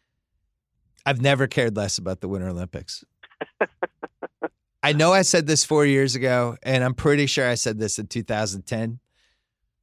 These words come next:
but now that the N H L players aren't going, I, over under, I might watch f-, five hours. I don't know. What, what's your over under for how many hours you're gonna watch, Brian?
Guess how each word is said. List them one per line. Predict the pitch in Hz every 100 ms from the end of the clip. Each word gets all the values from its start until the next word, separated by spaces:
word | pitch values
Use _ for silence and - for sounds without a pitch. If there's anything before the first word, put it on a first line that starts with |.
| -
but | 123
now | 131 147
that | 160 139
the | 135
N | 123
H | 123 -
L | 120
players | 120 123 127 123
aren't | 120
going, | 120 117 127 131 - _ _ _ _ _ _ _ _ _ _ _ _
I, | 131 135 -
over | 151 151 170 160
under, | 139 147 175
I | 147
might | 127 127 120
watch | 131 120
f-, | - - _ - - _ _ _
five | - - 85 107
hours. | 120 131 143 160 - - -
I | 117
don't | 123
know. | 113 104
What, | 135 - 139
what's | 151 -
your | 120
over | 143 131 127
under | 123 117
for | -
how | 107 107
many | 110 101
hours | 101 92
you're | 92
gonna | 92
watch, | 90 87 -
Brian? | 87 85